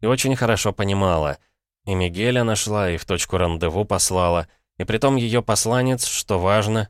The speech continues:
ни сном, ни духом не ведал, кого на самом деле везет в Элеспинар.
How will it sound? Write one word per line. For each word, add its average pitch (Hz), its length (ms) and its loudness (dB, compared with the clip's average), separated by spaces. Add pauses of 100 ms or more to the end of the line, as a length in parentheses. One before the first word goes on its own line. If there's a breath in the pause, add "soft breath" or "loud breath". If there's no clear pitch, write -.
ни 95 120 -2
сном, 131 300 2
ни 123 80 2
духом 117 340 0
не 110 100 0
ведал, 123 340 2
кого 113 240 -2
на 120 100 0
самом 107 380 0
деле 104 200 -2
везет 92 360 -2
в 92 100 -2
Элеспинар. 87 720 -2